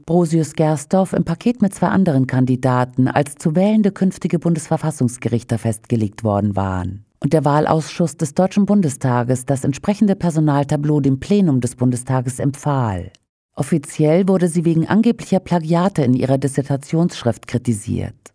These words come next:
Tatsächlich jedoch wurde ihre Eignung angesichts gewisser rechtlicher Positionen von ihr in Frage gestellt,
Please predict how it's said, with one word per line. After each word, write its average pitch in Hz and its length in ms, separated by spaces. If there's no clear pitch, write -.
Tatsächlich 185 600
jedoch 143 340
wurde 147 160
ihre 147 300
Eignung 123 640
angesichts 170 680
gewisser 214 480
rechtlicher 196 440
Positionen 170 760
von 170 220
ihr 170 260
in 151 80
Frage 165 400
gestellt, 117 720